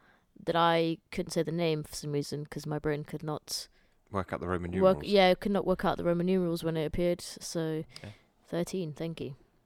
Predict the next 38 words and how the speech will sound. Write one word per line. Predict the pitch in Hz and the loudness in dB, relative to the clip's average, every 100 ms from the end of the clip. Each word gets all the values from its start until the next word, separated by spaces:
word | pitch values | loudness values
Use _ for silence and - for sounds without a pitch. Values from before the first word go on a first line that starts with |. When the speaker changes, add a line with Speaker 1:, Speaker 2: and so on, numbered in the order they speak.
| _ | _
Speaker 2:
That's | 98 - | -18 -14
right. | 98 135 - - | -12 -14 -18 0
This | 147 170 165 - - | 2 2 -2 -6 -8
was | 107 123 92 98 135 - - 113 | -2 2 2 0 -2 -6 -4 0
originally | 113 185 - 87 139 - | 0 0 -2 -2 -4 -4
a | 107 | 2
game | 107 101 | 2 2
that | - | -2
came | 107 101 | -4 -2
out | 104 101 - | -2 -2 -4
in | 101 | -8
two | 87 - 98 | -8 -8 -2
thousand | 104 90 92 | -2 -2 -4
three, | - - 95 107 107 - - | -10 -2 -2 0 -4 -12 -12
uh, | 104 - | -12 -6
made | 101 92 | -6 0
by | 95 | 0
Ubisoft. | - 110 95 - 117 - - - - _ _ - _ - | 2 0 -2 -2 -2 -2 -8 -18 -20 _ _ -20 _ -8
It's | 101 - | -8 0
based | 117 107 - - | 0 0 -4 -6
on | 101 101 98 95 - | 0 0 0 -4 -6
a | 92 92 90 85 - _ _ _ _ | -4 -2 -4 -6 -14 _ _ _ _
comic | - 180 - | -4 -4 -2
book | - - | -6 -6
series | - 85 87 143 185 - | -4 -2 -2 -4 -6 -10
of | 92 | -10
the | - | -8
same | - 90 87 | 0 0 0
name, | 85 82 113 185 _ _ _ - | -4 -6 -6 -10 _ _ _ -18
called | 92 - | -16 -8
Thirteen. | 95 90 - 90 110 - _ _ - | -4 -4 -2 -2 -4 -12 _ _ -2
It | |
was | 113 | -2
created | - 139 - | 4 4 6
by | 127 117 | 6 8
writer | 117 117 - 113 110 - - | 6 4 4 4 4 2 -6
Jean | 85 101 120 120 117 113 | -4 2 2 0 -4 -6
Van | 98 85 107 113 113 107 | -8 -4 2 2 2 -2